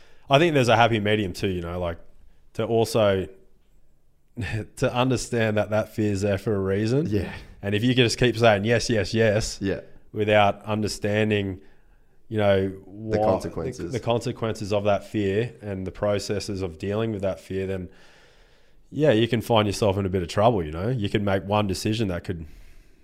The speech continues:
Speaker 1: that could really fuck you up and, and your career just 'cause you've said, "Yep, I'm doing it.
Speaker 2: Yeah.
Speaker 1: I'm, I've got it." But if you don't, yeah, y-, if you
Speaker 2: Pay
Speaker 1: don't,
Speaker 2: attention.
Speaker 1: if you don't pay attention,
Speaker 2: Yeah.
Speaker 1: it can kind of, yeah,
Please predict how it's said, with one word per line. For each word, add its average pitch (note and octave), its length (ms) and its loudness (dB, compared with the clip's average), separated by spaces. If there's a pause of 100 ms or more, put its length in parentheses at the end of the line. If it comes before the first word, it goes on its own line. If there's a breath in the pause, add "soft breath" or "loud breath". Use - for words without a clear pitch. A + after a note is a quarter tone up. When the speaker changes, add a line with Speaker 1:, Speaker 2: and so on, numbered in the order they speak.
(460 soft breath)
Speaker 1:
that G2+ 160 -6
could F#2+ 120 -10
really F2+ 220 -4
fuck E2+ 300 -8
you F2 120 -8
up F#2+ 240 -4
and, D#2+ 320 -10 (280)
and F2+ 160 -8
your E2 80 -6
career G2 440 -2
just E2+ 240 -10
'cause F2 260 -8
you've E2+ 200 -14
said, D#2+ 280 -14
"Yep, B2 180 -10 (240)
I'm F#2 160 -14
doing A2+ 220 -6
it. F2 120 -10 (180)
Speaker 2:
Yeah. E2+ 200 -8 (220)
Speaker 1:
I'm, F#2+ 180 -12
I've G2 180 -12
got A2 200 -4
it." E2+ 140 -8 (140)
But F2+ 220 -14 (160)
if - 120 -20
you A2 60 -4
don't, A#2 240 0 (840 soft breath)
yeah, A2+ 160 -4
y-, F2 300 -8
if G2+ 140 -10
you A2 60 2
Speaker 2:
Pay - 60 4
Speaker 1:
don't, C3 100 2
Speaker 2:
attention. F2+ 360 -6
Speaker 1:
if A#2 60 0
you B2 60 0
don't C3+ 180 4
pay B2+ 220 8
attention, A#2 720 2
Speaker 2:
Yeah. G2+ 80 -4 (120)
Speaker 1:
it - 140 -14
can G2+ 200 -4
kind G#2 240 -4
of, F#2 180 -8
yeah, F#2 320 -6